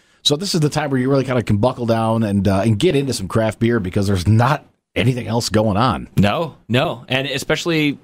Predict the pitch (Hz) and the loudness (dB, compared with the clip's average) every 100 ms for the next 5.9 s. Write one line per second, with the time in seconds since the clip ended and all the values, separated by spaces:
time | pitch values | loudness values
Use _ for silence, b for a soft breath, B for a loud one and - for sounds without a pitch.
0 | - 123 120 113 131 139 139 127 117 120 | -6 -4 -4 -6 0 2 2 0 2 0
1 | - 156 135 131 127 156 - 110 104 101 | 0 -2 -2 0 -2 -2 -2 0 0 -4
2 | - b b 151 131 156 170 175 160 127 | -10 b b -2 0 0 2 0 0 0
3 | 143 143 147 147 - 151 151 131 113 131 | 2 2 0 -6 -6 -4 -4 -4 -2 -2
4 | 120 123 123 123 104 - 127 135 127 127 | -2 -2 0 0 -2 0 0 2 2 2
5 | 123 107 117 117 - 98 87 - - | 0 0 0 0 -2 -4 -4 -8 -12